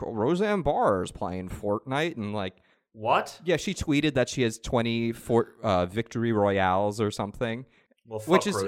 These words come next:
Speaker 2: Roseanne.
Speaker 1: first of all not true. Like, this is clearly, it's just
Speaker 2: <laughs>
Speaker 1: a promotion for her show that's coming out. It's just someone,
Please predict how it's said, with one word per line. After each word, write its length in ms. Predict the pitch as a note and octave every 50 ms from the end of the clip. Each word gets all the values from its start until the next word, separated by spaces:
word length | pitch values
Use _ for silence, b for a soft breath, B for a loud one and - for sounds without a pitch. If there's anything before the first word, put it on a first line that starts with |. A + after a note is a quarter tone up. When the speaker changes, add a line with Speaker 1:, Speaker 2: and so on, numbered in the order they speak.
| F#3 E3+
Speaker 2:
Roseanne. 80 | F#3+ E3 - -
Speaker 1:
first 180 | G3 F#3+ -
of 40 | -
all 140 | E3+ D3+ C#3
not 260 | B2 B2 A2 A2 - -
true. 380 | - - G2 E2 D#2+ - G#2 - _ _ _ _
Like, 180 | C3 B2+ - -
this 160 | D3 C3 -
is 140 | D3+ C3 -
clearly, 400 | - - E3 D#3+ D#3 C#3+ B2 C3
it's 160 | C#3+ - -
just 300 | - C#3+ E3 E3 - C#3 - - -
Speaker 2:
<laughs> 160 | C3+ C3 - -
Speaker 1:
a 60 | B2
promotion 720 | - - - - A#2 A2 A2 G#2 G#2 - - G#2+ F2+ F#2 F#2
for 120 | - G#2
her 140 | F#2+ G2+ F#2
show 260 | - - G2 F2 E2+
that's 200 | E2 E2+ - -
coming 280 | - F#2 E2+ E2+ E2+ E2+
out. 280 | E2+ F2 E2 C#2+ D2+
It's 200 | F#2+ G2+ - -
just 220 | - A#2 G#2+ - -
someone, 400 | - C3 B2+ C3 B2 B2 B2